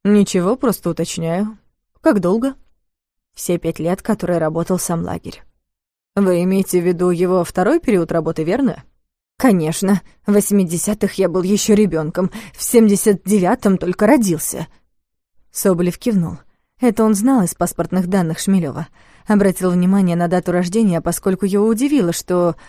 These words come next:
они почти ровесники. Поначалу ему показалось, что Шмелёв по меньшей мере лет на десять старше.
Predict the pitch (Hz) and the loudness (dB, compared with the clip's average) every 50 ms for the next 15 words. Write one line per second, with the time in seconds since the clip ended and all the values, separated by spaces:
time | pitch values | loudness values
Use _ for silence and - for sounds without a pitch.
0 | - - - 214 214 202 196 175 175 180 - - - 202 185 196 226 233 220 170 | -18 -4 0 2 4 4 4 2 0 -2 -4 -2 0 0 2 2 2 2 0 0
1 | - - - 131 - - 87 - _ _ - - - - - 202 202 202 190 - | -2 -4 -10 -12 -12 -12 -14 -14 _ _ -20 -20 -14 -4 0 2 2 2 2 0
2 | - 247 233 208 196 180 185 180 180 170 - 180 - 185 185 196 254 254 208 175 | 0 0 2 2 2 2 0 0 0 0 -2 -2 -2 -2 -2 0 0 0 -2 -2
3 | - - - - - - - - 208 - - 208 208 214 269 269 220 - - - | -4 -8 -16 -20 -16 -8 -4 -4 -2 0 2 2 2 4 2 0 -2 -4 -12 -20
4 | - - - - 233 220 226 214 214 226 - - 240 220 214 202 202 202 208 202 | -20 -6 0 2 2 4 4 4 2 2 2 2 2 4 4 4 4 4 2 2
5 | 190 185 - 214 220 214 185 160 160 - - 185 - - - - 151 - - - | 2 0 0 2 2 2 2 0 -2 -2 -4 -4 -6 -6 -8 -8 -10 -10 -10 -12
6 | - 165 | -12 -14